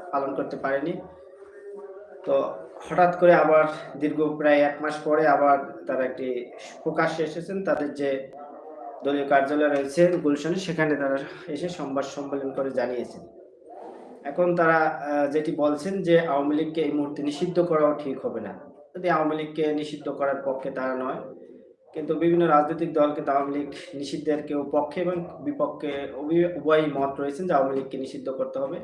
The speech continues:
জাতীয় পার্টি বলছে যে আওয়ামী লীগকে নিষিদ্ধ করা হবে না, যারা এর সাথে, যারা অপরাধের সাথে জড়িত, যারা দোষ করেছেন, তাদের বিচার হওয়া উচিত। তো জাতীয় পার্টির বিচার, আহ, আওয়ামী লীগের বিচার হওয়ার আগে আমি মনে করি যে জাতীয় পার্টির সর্বপ্রথম বিচার হওয়া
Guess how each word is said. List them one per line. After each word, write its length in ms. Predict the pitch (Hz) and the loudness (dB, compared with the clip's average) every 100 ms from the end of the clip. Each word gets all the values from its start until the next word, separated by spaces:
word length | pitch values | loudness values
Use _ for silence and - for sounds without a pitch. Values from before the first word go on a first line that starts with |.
| - - - - | -14 -20 -20 -2
জাতীয় 260 | 139 143 139 | 0 0 -4
পার্টি 200 | 135 143 | -6 -6
বলছে 300 | 143 180 180 | -6 -8 -2
যে 120 | 175 | 2
আওয়ামী 220 | 143 139 | 2 2
লীগকে 220 | 131 - | -6 -6
নিষিদ্ধ 320 | 135 - 143 | -8 -10 -8
করা 220 | 135 139 139 | -4 -2 -2
হবে 160 | 151 | 0
না, 100 | 180 | 0
যারা 220 | 151 147 | 4 4
এর 160 | 127 135 | 4 0
সাথে, 340 | - 135 - 170 - - _ _ 160 | -2 -6 -2 -2 -4 -16 _ _ 2
যারা 160 | 160 | 4
অপরাধের 440 | 240 143 165 160 170 | 4 4 2 2 2
সাথে 240 | 165 151 | 0 -2
জড়িত, 280 | 151 160 175 175 | 0 2 2 2
যারা 180 | 156 | 2
দোষ 240 | 147 156 156 | 2 0 0
করেছেন, 320 | 165 165 185 | -4 -2 -4
তাদের 280 | 165 147 143 | -2 0 -2
বিচার 360 | 139 139 156 175 139 | -4 -4 4 4 4
হওয়া 240 | 120 113 | 2 0
উচিত। 200 | 101 98 - _ _ _ _ _ _ _ 156 - 160 | -4 -14 -16 _ _ _ _ _ _ _ -20 -6 -4
তো 200 | 165 143 | -2 4
জাতীয় 360 | 160 180 196 | 4 4 0
পার্টির 300 | 196 202 202 | 0 0 2
বিচার, 240 | 170 170 196 | 2 4 4
আহ, 200 | 156 147 - - - - | 4 0 -2 -12 -16 0
আওয়ামী 220 | 156 170 190 | 4 6 4
লীগের 360 | 190 196 175 | 4 2 4
বিচার 300 | 160 170 180 170 | 4 4 4 2
হওয়ার 260 | 160 165 165 - 160 | 2 4 4 2 2
আগে 180 | 151 117 - - - - - - - - - | 2 0 -6 -14 -18 -20 -20 -20 -20 -20 -4
আমি 260 | 160 180 175 | 0 4 4
মনে 260 | 170 170 | 6 4
করি 160 | 170 165 | 2 4
যে 120 | 165 | 2
জাতীয় 400 | 151 151 151 170 | 4 4 6 4
পার্টির 300 | 170 165 156 | 4 0 -4
সর্বপ্রথম 500 | - 147 147 147 147 | -4 -4 -4 -4 -6
বিচার 320 | 135 135 151 131 | -6 0 2 2
হওয়া 180 | 123 | 0